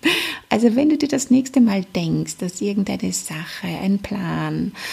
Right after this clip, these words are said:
ein Wunsch bei dir nicht funktionieren kann,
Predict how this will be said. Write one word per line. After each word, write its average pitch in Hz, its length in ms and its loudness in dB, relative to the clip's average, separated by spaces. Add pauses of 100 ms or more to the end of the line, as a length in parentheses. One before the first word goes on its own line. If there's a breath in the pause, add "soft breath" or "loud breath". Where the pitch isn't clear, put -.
(160 loud breath)
ein 208 280 4
Wunsch 185 680 2
bei - 100 0
dir 247 220 6
nicht 233 300 6
funktionieren 170 800 -2
kann, - 340 -8